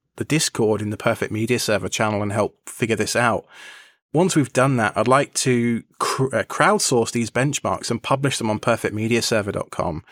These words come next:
uh, as, like, a searchable database. I don't know if you caught the M K B H D kind of blind camera test thing he did over Christmas.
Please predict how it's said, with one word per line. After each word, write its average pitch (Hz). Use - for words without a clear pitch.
uh, 101
as, 110
like, -
a 120
searchable 110
database. 113
I -
don't 156
know 151
if -
you 127
caught -
the 123
M 117
K 117
B 117
H 107
D 123
kind 110
of 104
blind 117
camera 120
test -
thing 147
he 151
did 156
over 139
Christmas. 151